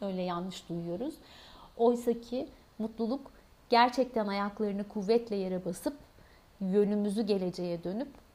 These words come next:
yapmak istediklerimize sahip çıktığımızda içimizde hissettiğimiz o güçlü, e,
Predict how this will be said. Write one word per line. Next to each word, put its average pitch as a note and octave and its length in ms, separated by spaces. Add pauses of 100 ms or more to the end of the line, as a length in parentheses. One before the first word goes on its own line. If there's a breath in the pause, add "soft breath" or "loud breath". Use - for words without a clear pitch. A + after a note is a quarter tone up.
(180)
yapmak A#3 400
istediklerimize F#3+ 800
sahip G#3 640
çıktığımızda G3+ 680
içimizde G3 640
hissettiğimiz F3 840
o E3 140 (120)
güçlü, F#3 480 (1080)
e, F3 100